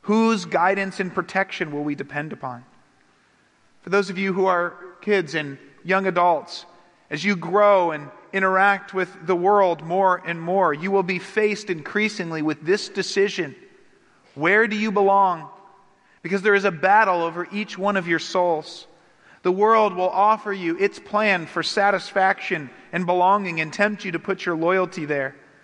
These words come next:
But God continues to hold out to each one of you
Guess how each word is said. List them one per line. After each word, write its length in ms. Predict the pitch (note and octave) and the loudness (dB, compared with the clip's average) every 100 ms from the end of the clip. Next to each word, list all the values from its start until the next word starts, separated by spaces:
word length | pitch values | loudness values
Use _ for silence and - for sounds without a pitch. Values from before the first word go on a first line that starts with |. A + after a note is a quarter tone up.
| _ _ _ _ - | _ _ _ _ -4
But 140 | F#3+ | 0
God 360 | F#3 G#3+ G#3+ - | 2 4 2 -2
continues 580 | F#3+ E3 G#3 G#3 G3+ G#3 | -10 -4 0 2 0 0
to 100 | F3 | -2
hold 300 | G#3 G3+ F#3 | 2 0 2
out 280 | F3 F#3+ - | 0 0 -2
to 140 | F#3 | -4
each 280 | G3+ G#3 - | -2 -4 -4
one 180 | F#3 G3 | -2 0
of 140 | F#3+ | 0
you 240 | F#3 F3 | 0 -2